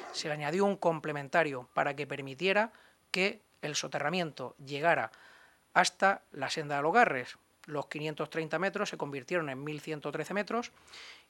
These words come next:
y ese proyecto está, eh, aprobado y a disposición de,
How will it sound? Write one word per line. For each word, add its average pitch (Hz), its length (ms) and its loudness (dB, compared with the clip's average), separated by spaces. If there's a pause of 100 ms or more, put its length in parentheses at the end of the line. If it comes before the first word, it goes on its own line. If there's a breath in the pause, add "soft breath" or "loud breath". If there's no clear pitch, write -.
(100)
y 151 180 -6
ese 143 200 2
proyecto 143 460 -2
está, 151 540 0
eh, - 140 -16
aprobado 139 460 2
y 208 60 -4
a 180 40 -2
disposición 147 640 -8
de, 135 280 -8